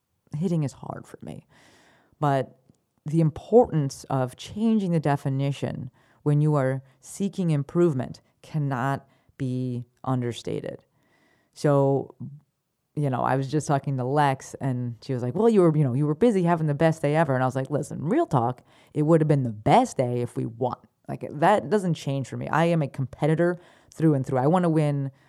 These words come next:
objectively, you know, or traditionally, I should say, not objectively. I wanna win traditionally via the scoreboard. But yesterday was a great day because I won in a different fashion. And I changed the definition of winning, not so that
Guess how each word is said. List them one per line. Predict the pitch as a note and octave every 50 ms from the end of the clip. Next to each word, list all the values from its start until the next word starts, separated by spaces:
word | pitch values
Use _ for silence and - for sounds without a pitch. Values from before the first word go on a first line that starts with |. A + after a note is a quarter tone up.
| _ _ _ _ _ _ _ -
objectively, | - B2 A#2+ A#2 B2 C#3+ C3+ C#3+ C#3+ - D#3 C3 A#2+ A2 B2 B2 B2 C#3+
you | C#3+ C3+ C3
know, | - - - - - _ _ _ - -
or | - C#3+
traditionally, | - E3 D#3 E3 E3 - - D3 A#2+ B2 -
I | - -
should | - B2+ -
say, | - - -
not | - D3+ D3+
objectively. | B2+ - - - - - - - B2+
I | C#3
wanna | D3 D3 C#3+
win | D3+ D3
traditionally | - D3 C#3 D3+ D3+ C#3 - D3 C3+ B2+
via | B2 B2 C3 B2
the | - -
scoreboard. | - - - - D#3 C#3+ B2 B2+ - G#2+ - - _ _ _ _ _ _ - -
But | C4 B3 F3 D3 C#3+ C#3+ - - - _ _ _ - - - _ _
yesterday | - E3 E3 D#3+ - D#3+ D#3 C#3+ C#3+
was | B2+ C3+ D3 D#3+ D#3 C3+
a | C3+ A#2+ A#2+
great | B2 - D#3+ E3 G#3+ B3 C4+ B3 -
day | - - - - - - C#3+ C#3+ _ _ _ - - -
because | - C#3+ - - C#3+ C3
I | C#3+ C#3
won | C#3+ D3+ D#3 D#3
in | D3+ C#3+
a | C3+ C3
different | B2+ - - D#3+ C#3+ - - C#3 C3 B2 A#2 - - - _ _ _
fashion. | - - C3 C3 - - C3+
And | B2 G#2+
I | A2
changed | - - - F3+ F3 F3+ F3+ E3+
the | E3
definition | D#3 D3+ D3+ D3+ - D3+ C#3+ C3 - - C3+
of | B2+ A#2+ A#2+
winning, | A#2+ B2 D3 E3+ F3+ E3 - - - - -
not | D#3 G3 A#3 B3+ B3+
so | - C4 A3+
that | G#3 G3 F#3 F3+ - - -